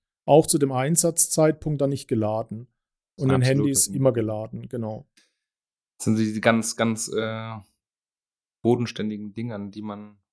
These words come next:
Speaker 2: gar nicht so sehr denkt, wenn man solche fancy Geräte sieht, aber das sind meistens auch Gründe, wo, wo's dann halt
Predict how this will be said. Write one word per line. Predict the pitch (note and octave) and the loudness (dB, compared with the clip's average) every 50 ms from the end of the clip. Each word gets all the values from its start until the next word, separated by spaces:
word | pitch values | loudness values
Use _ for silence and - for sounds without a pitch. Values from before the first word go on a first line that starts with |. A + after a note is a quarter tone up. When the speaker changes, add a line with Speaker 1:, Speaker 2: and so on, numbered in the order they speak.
| _ _ _ _ _ _ _ _ - | _ _ _ _ _ _ _ _ -4
Speaker 2:
gar | - G#2 | -2 -2
nicht | G#2+ A2 - | -2 -2 -4
so | - G2+ | -6 -8
sehr | G2 G2+ G#2 F#2+ | -6 -4 -6 -6
denkt, | - - G2+ A2+ C3+ C#3+ C#3 C3+ - | -4 -6 -4 -4 -2 -4 -4 -6 -10
wenn | A#2 A2 | -12 -10
man | A2+ A2 A2 | -10 -10 -10
solche | G#2 G#2+ - A2 G#2+ | -10 -10 -10 -10 -10
fancy | - A#2 A2 A#2+ A#2 - A#2+ A2+ | -8 -8 -6 -6 -6 -6 -4 -2
Geräte | A2+ A2+ G#2+ B2+ C3+ C3 C3+ B2+ | -2 -2 -2 -2 -4 -4 -6 -12
sieht, | C3+ C#3+ D#3+ D#3 | -8 -6 -6 -4
aber | B2+ B2 A#2 A2 A2 A2+ A2+ G#2+ | -4 -4 -4 -6 -8 -10 -12 -14
das | A#2 - - - - _ | -14 -14 -14 -16 -14 _
sind | - G#2+ G#2 G#2 - | -10 -10 -10 -10 -10
meistens | G#2+ G#2 G#2+ A2+ - - A#2+ - A2 | -8 -6 -6 -8 -8 -12 -12 -12 -12
auch | A2 - | -12 -12
Gründe, | _ - A2+ A2+ A2+ G#2 | _ -6 -6 -6 -6 -8
wo, | G#2 G#2+ G#2+ G#2 G#2+ | -10 -10 -12 -12 -14
wo's | G#2+ - - | -16 -16 -12
dann | - G#2 G2+ | -12 -12 -10
halt | G#2 G2 G2+ F#2+ - | -8 -10 -10 -10 -14